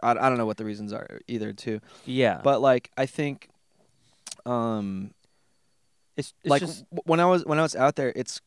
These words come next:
Speaker 1: crazy that now that's just, that also, like, follows him wherever he goes. And, like, even just because I was performing at Rumors or the comics who would be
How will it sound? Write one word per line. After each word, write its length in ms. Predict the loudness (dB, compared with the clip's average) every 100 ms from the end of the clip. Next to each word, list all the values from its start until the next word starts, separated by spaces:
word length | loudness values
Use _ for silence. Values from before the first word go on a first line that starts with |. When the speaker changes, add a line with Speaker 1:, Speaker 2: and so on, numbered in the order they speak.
| -16
Speaker 1:
crazy 480 | -8 -4 -4 -6
that 320 | -6 -4 -6 -8 _ _ _ _ -8
now 280 | -2 0
that's 180 | -2 -4
just, 260 | -8 -12 -14 -18 -20 _ _ -4
that 120 | 0
also, 240 | 0 -2 -4
like, 140 | -4
follows 320 | -4 -6 -6
him 80 | -6
wherever 180 | -6 -6
he 100 | -6
goes. 320 | -4 -4 -4 -8
And, 140 | -8
like, 280 | -8 -10 -18 _ _ -6
even 220 | -4 -4
just 160 | -8
because 220 | -10 -10 -10
I 20 |
was 80 | -12
performing 480 | -16 -14 -10 -8
at 100 | -10
Rumors 640 | -8 -8 -8 -8 -8 -10 -14 _ _ _
or 120 | -12
the 60 | -10
comics 380 | -6 -6 -6 -8
who 80 | -10
would 120 | -8
be 120 | -10